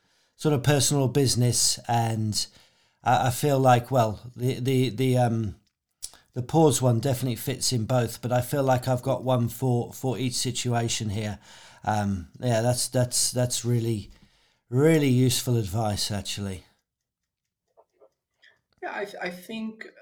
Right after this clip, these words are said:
Speaker 2: like, uh, for sleep, uh, in particular, uh,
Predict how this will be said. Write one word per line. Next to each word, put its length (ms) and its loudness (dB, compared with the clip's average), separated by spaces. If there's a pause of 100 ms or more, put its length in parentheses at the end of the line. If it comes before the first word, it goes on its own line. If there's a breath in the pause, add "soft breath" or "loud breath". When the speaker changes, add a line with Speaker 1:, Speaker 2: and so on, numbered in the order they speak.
(140)
Speaker 2:
like, 380 0
uh, 580 2
for 340 -10
sleep, 800 -6 (680 soft breath)
uh, 300 -2
in 160 -8
particular, 960 -2 (1160)
uh, 420 2